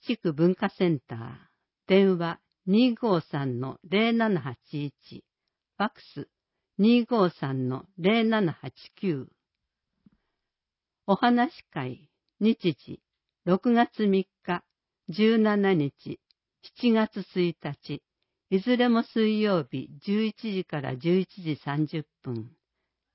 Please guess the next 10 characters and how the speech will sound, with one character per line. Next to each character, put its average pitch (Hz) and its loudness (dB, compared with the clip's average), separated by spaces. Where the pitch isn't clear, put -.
内 180 2
容、 156 -4
絵 185 0
本 254 4
の 165 2
読 139 -2
み 143 2
聞 - -20
か 147 -6
せ。 143 -10